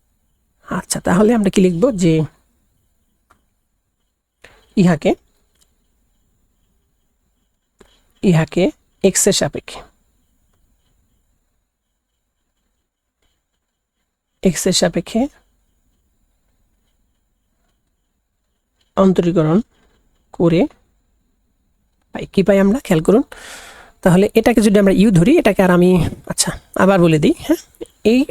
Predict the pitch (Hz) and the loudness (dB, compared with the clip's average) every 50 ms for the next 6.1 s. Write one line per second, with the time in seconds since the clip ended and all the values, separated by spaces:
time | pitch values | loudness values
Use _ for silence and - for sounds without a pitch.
0 | - - 196 208 190 - - - 214 208 220 220 - 220 196 185 175 147 - 156 | -2 0 0 2 2 0 0 0 0 0 0 0 2 2 2 2 0 0 -2 -4
1 | 165 175 - - - 208 208 202 196 175 170 165 196 - 208 196 165 175 208 208 | -4 -4 -4 -2 0 0 2 2 2 2 2 0 0 0 0 0 2 2 2 2
2 | 165 165 175 226 285 262 208 180 165 175 175 160 151 160 151 - - - - - | 2 2 2 2 2 2 2 0 0 0 0 0 -2 -2 -4 -6 -8 -8 -6 -6
3 | 147 143 - 196 160 175 156 - - - - 151 156 151 - 208 196 196 190 196 | -2 0 0 0 0 0 -2 -4 -8 -10 -8 -8 -4 0 0 2 2 2 2 2
4 | 202 196 190 190 180 - 185 185 180 185 277 359 - _ _ _ _ _ _ _ | 2 2 0 0 0 0 0 0 2 2 0 0 -4 _ _ _ _ _ _ _
5 | _ _ _ _ _ _ - - 170 160 156 160 - - 175 170 - - 208 214 | _ _ _ _ _ _ -6 -2 -2 0 0 -2 -2 -2 -2 -2 -2 -2 -4 -2
6 | 185 240 | 0 0